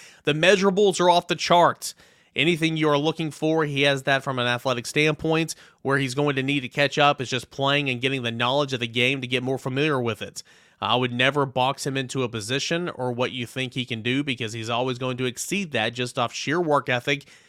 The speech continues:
and being the type of kid that he is. For me,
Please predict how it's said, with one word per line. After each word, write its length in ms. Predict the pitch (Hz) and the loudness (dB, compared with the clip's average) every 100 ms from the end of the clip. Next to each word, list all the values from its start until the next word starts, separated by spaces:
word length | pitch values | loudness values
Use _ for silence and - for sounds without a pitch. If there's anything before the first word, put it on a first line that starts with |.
| _ | _
and 120 | 104 | -6
being 200 | 107 135 | -4 -2
the 60 | 123 | -4
type 280 | - 127 123 | 0 0 0
of 140 | 117 | -8
kid 260 | - 127 120 | -4 -4 -4
that 120 | 110 | -6
he 260 | 120 117 135 | -4 0 2
is. 260 | 107 92 | 2 -4
For 240 | - - 113 | -10 -8 -6
me, 560 | 123 175 156 131 156 | 2 4 4 2 -2